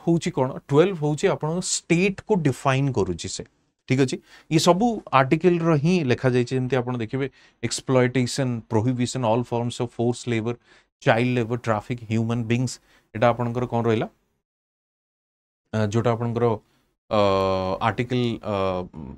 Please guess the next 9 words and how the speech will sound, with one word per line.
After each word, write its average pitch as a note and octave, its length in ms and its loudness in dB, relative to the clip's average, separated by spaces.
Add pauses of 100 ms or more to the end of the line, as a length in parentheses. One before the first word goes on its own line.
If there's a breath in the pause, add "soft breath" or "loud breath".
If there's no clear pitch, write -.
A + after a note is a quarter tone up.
ସିକ୍ସଟିନ୍, B2+ 540 -4
ଯେମିତି A#2 240 -6
ଆପଣଙ୍କର A2+ 320 -6
ଦେଖ-, G#2 240 -8
ସରି, G#2+ 180 -4
ଆର୍ଟିକଲ A2 320 -2
ନାଇନଟିନ୍ A2+ 420 -4
ଆପଣ A#2+ 220 -6
ଦେଖିବେ, G#2+ 320 -6